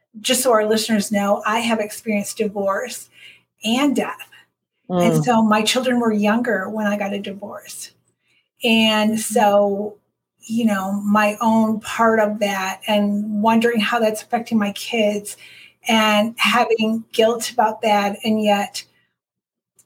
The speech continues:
Speaker 1: there's an experience to be experienced for them. And, you know, the guilt of which was worse, to stay in a situation that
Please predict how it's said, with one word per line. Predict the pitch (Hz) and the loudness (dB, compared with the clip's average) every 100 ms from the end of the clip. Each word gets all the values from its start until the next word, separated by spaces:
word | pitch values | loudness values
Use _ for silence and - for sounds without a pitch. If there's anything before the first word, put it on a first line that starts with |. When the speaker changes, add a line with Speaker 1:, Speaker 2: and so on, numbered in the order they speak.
| _ _ _ 240 220 - - - | _ _ _ -8 -8 -8 -18 0
Speaker 1:
there's | 220 220 | 2 4
an | 226 | 2
experience | 226 - 233 220 220 - | 2 0 -2 0 0 -2
to | 220 | -4
be | 220 | -4
experienced | - - 240 226 208 - | -6 -6 -2 0 -2 -4
for | 220 | -2
them. | 196 190 190 202 - | -2 -4 -6 -10 -6
And, | 233 220 214 208 196 - _ _ _ _ - | 0 0 0 -4 -6 -16 _ _ _ _ -2
you | |
know, | 240 226 | 0 2
the | 208 | 2
guilt | 208 226 226 214 | 2 2 2 2
of | 214 202 202 - _ _ _ _ _ _ _ _ 226 | 2 2 -2 -12 _ _ _ _ _ _ _ _ -2
which | 214 247 247 | 0 2 2
was | 226 | 0
worse, | 214 226 226 202 - | 2 2 2 0 -6
to | - 226 | -6 -6
stay | - - 208 208 | -4 0 2 2
in | 214 | 0
a | 208 208 | 0 0
situation | - - 240 220 208 226 214 | -2 -6 -2 -2 -2 -2 -2
that | 208 202 196 | 0 -2 -4